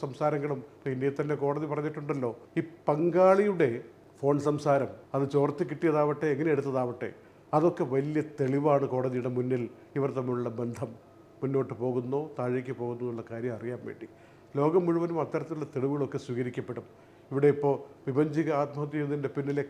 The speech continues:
കാരണങ്ങൾ എന്തൊക്കെയെന്നുള്ളത് വരും ദിവസങ്ങൾ വളരെ കൃത്യമായി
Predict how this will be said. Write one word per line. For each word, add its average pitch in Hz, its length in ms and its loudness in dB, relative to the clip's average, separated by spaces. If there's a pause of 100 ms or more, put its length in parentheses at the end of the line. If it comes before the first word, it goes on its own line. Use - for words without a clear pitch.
കാരണങ്ങൾ 139 360 0 (100)
എന്തൊക്കെയെന്നുള്ളത് 143 680 0 (340)
വരും 190 240 4
ദിവസങ്ങൾ 165 440 0
വളരെ 165 180 -4 (100)
കൃത്യമായി 185 540 4